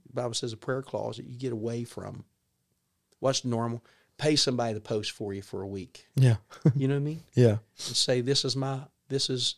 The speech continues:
Speaker 1: this is my consecration time." I, I know some churches, they teach what they call a day of consecration. So one day a week, they don't do it like any other day. They consecrate, they won't eat, they give an offering,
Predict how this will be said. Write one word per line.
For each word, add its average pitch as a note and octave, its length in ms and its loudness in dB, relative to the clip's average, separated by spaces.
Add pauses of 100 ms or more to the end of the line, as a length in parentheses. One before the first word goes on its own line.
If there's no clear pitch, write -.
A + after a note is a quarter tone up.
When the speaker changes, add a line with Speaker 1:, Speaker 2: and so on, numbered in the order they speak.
(180)
Speaker 1:
this C#3 200 0
is B2+ 60 -4
my B2+ 180 -2
consecration A2+ 760 -6
time." - 320 -12 (460)
I, A#2+ 220 -4
I B2 140 -2
know B2 360 0 (480)
some C3 260 2
churches, A#2+ 400 0
they B2 140 0
teach B2 360 -4
what A#2 180 -4
they A2+ 80 -2
call A2+ 260 -2
a G#2 80 -6
day A2+ 340 -2
of G2 260 -8
consecration. - 760 -10
So - 180 -4
one B2 340 0
day C3 120 0
a C3 80 0
week, G2+ 240 -6 (920)
they A#2 140 0
don't G#2+ 160 -6
do A2 160 0
it - 80 -2
like G2+ 260 -6
any A2 160 -6
other G#2+ 140 -8
day. - 280 -16 (500)
They G#2 120 -4
consecrate, A#2+ 680 -2 (160)
they G#2+ 100 -2
won't A2 260 -4
eat, - 360 -4 (580)
they G#2 120 -4
give A2+ 180 2
an G2+ 80 -2
offering, A#2 460 -4